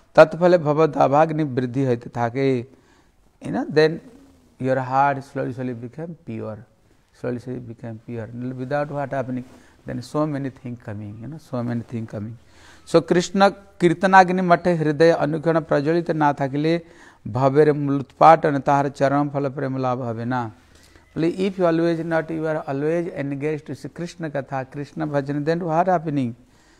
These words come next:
Then what happening? Then भवेर मूल उत्पाटन तार चरम फल प्रेम। भवेर मूल उत्पाटन meaning when you are always engaged to Krishna Kirtan Bhajan,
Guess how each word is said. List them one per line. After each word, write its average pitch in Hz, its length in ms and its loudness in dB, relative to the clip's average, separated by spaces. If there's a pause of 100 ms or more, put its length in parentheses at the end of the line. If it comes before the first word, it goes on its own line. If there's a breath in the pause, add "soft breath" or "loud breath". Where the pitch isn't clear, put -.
(140)
Then 139 240 2
what 156 240 4
happening? 135 400 0
Then 170 300 6 (440 soft breath)
भवेर 139 500 6
मूल 147 360 2
उत्पाटन 147 800 4 (440)
तार 135 200 4
चरम 151 360 4
फल 147 160 0
प्रेम। 131 220 -4 (420 soft breath)
भवेर 135 320 -4
मूल 151 320 -4
उत्पाटन 151 560 -4
meaning 160 360 -4 (500 soft breath)
when 190 340 0
you 175 120 0
are 185 200 0
always 175 600 -2
engaged 160 480 -2
to 165 100 -4
Krishna 160 400 -8
Kirtan 151 400 -6
Bhajan, 139 320 -6